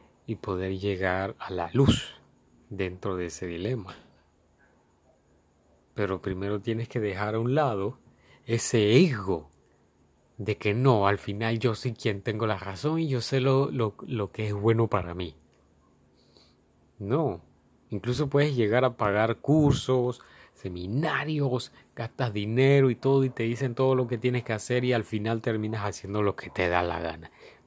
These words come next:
Entonces, ¿para qué carajo gastas dinero? Gastas dinero en todo ese tipo de formación si al final vas a estar haciendo todo lo contrario. Eso es de loco, como te dije.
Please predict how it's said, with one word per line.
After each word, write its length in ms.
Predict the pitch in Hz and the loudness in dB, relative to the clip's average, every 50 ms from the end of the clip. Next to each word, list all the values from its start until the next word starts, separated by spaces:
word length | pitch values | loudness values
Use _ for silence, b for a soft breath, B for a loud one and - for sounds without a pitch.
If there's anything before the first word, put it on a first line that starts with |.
| B - | B -20
Entonces, 320 | _ - 117 - - 135 | _ -12 -10 -8 -8 -4
¿para 120 | - 131 110 | -4 -4 -2
qué 140 | - 120 - | -2 -4 2
carajo 540 | - 131 120 117 117 117 113 120 120 117 | 6 6 6 8 8 6 6 4 0 0
gastas 340 | 110 113 104 - - 113 110 | 0 -2 -2 0 0 0 2
dinero? 580 | 110 113 107 107 107 107 101 98 98 101 113 - B B B B B B B _ | 2 2 2 2 2 2 2 2 2 0 -2 -4 B B B B B B B _
Gastas 320 | - 104 - - 117 101 | -4 -4 0 0 0 2
dinero 520 | 104 110 110 113 117 117 113 113 113 113 B B B B B B B B _ _ | 2 2 4 4 6 6 6 6 6 4 B B B B B B B B _ _
en 220 | 113 104 101 101 | -6 -6 -6 -6
todo 440 | - _ _ 139 131 127 127 123 120 | -10 _ _ 6 6 8 8 6 4
ese 160 | 107 120 123 | 2 0 -2
tipo 260 | 117 127 117 113 127 | 0 0 0 0 0
de 60 | 123 110 | -2 0
formación 560 | - 120 120 117 117 117 - - 131 120 110 | 0 -2 -2 0 -2 -2 -2 -2 -2 -2 0
si 100 | - 127 | 0 0
al 100 | 117 110 | 0 0
final 460 | - - 135 131 123 117 113 117 117 | 0 0 0 2 2 2 2 0 0
vas 160 | 117 104 110 | 0 2 2
a 40 | 113 | 2
estar 260 | 110 - 113 104 107 110 | 0 0 -2 -4 -4 -4
haciendo 600 | 104 - - - 104 95 95 98 98 101 104 B B B B B B _ _ _ _ | -6 -6 -6 -4 -4 -4 -4 -4 -6 -6 -6 B B B B B B _ _ _ _
todo 360 | 120 107 95 90 - 95 104 | 0 0 0 0 -2 -4 -2
lo 160 | 107 107 - | -2 -4 -4
contrario. 720 | - - 104 123 139 - - 196 185 156 117 92 85 - - - - - _ _ _ _ _ _ _ _ _ _ _ _ _ _ _ _ _ _ _ _ _ - | -4 -6 -6 -6 -6 -6 -6 -4 -4 -4 -6 -8 -12 -14 -16 -20 -20 -20 _ _ _ _ _ _ _ _ _ _ _ _ _ _ _ _ _ _ _ _ _ -2
Eso 320 | 156 135 131 - - 151 | 0 0 0 0 -2 -4
es 320 | 143 139 - - - - _ _ - - _ _ _ | -6 -6 -10 -12 -14 -16 _ _ -20 -20 _ _ _
de 160 | 113 110 110 | 0 2 2
loco, 560 | 107 117 156 247 277 - _ - - - - - | 4 4 4 2 2 0 _ -14 -14 -14 -14 -14
como 280 | - - 104 101 101 92 | -12 -12 -10 -10 -10 -6
te 160 | - 107 113 | -4 -4 -2
dije. 460 | 147 175 151 113 - - 117 113 - | 0 -2 -2 -4 -6 -10 -16 -20 -20